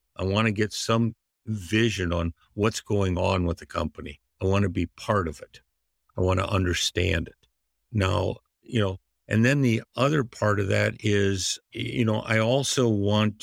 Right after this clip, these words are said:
to learn from it, and I wanna be able to have an opportunity to grow.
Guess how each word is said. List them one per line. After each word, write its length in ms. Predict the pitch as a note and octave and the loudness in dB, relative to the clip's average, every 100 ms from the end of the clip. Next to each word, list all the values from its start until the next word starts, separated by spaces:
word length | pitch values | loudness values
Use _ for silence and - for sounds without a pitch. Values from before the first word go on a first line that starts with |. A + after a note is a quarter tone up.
| - | -2
to 420 | G#2 G2 G2 F#2 - | 0 2 -2 -6 -10
learn 420 | - G2 B2+ D3 A2+ | -4 0 0 0 -2
from 280 | - F2 | -2 -2
it, 80 | E2 - | -4 -2
and 80 | |
I 60 | F2+ | -2
wanna 340 | F#2+ G#2+ A2+ | 0 2 2
be 180 | G#2 G#2+ | 2 0
able 220 | G#2 G2+ | 0 -2
to 240 | F#2 - G2 | -4 0 0
have 200 | G#2 F#2+ | 0 -2
an 80 | F#2+ | -2
opportunity 720 | G2 G2 G#2 - G#2 F#2+ F#2 | -2 -4 -6 -4 -2 -2 -6
to 100 | F2 | -8
grow. 560 | - G2+ A#2 G2+ D#2+ | -4 0 0 0 -4